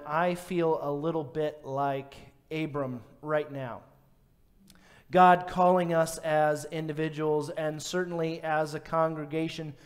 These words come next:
to go to a land I will show you without being given the destination, without knowing exactly where this path is going to, uh, go that's in front of us in this new year.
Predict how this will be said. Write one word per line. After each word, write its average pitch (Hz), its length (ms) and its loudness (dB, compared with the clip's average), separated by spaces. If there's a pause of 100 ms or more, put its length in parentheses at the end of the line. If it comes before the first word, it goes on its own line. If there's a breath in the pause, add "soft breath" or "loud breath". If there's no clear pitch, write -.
(240 soft breath)
to 180 580 0 (340 loud breath)
go 233 260 12
to 214 260 0
a - 20 6
land 180 460 2
I 156 200 2
will 160 180 4
show 143 360 -2
you - 240 -10 (340)
without 170 460 8
being 175 260 0
given 160 520 2 (100)
the 147 100 -6
destination, 135 840 -4 (300 loud breath)
without 180 400 8
knowing 180 340 6
exactly 165 1080 2 (120 loud breath)
where 165 280 4
this 165 240 -2
path 151 360 -4
is 147 140 -10
going 151 360 -6
to, 143 400 -6 (220 loud breath)
uh, 147 200 2
go 147 400 2
that's 151 220 0
in 156 120 -4
front 151 260 -2
of 143 80 -2
us 143 320 -4
in 151 220 -8
this 143 240 -6
new 143 160 -6
year. 117 320 -10